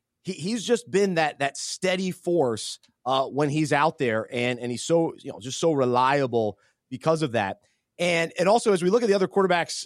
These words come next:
that, that, that won, you know, the, the one quarterback that, that really got me going on this topic is Brock Purdy, because this story is fascinating to think,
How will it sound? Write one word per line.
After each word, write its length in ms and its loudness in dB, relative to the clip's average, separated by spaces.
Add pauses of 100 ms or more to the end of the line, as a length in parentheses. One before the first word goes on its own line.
(140)
that, 260 -4
that, 180 -6
that 140 -4
won, 520 2 (540)
you 100 -4
know, 100 2
the, 160 0 (100)
the 80 -2
one 240 0
quarterback 600 0
that, 220 -4
that 160 -2
really 340 2
got 240 0
me 100 -4
going 560 0 (140)
on 220 2
this 180 0
topic 520 -2 (380)
is 360 0
Brock 360 0
Purdy, 400 -6 (480)
because 760 0 (500)
this 180 -4
story 520 -6
is 120 -2
fascinating 760 -6
to 80 -4
think, 440 -2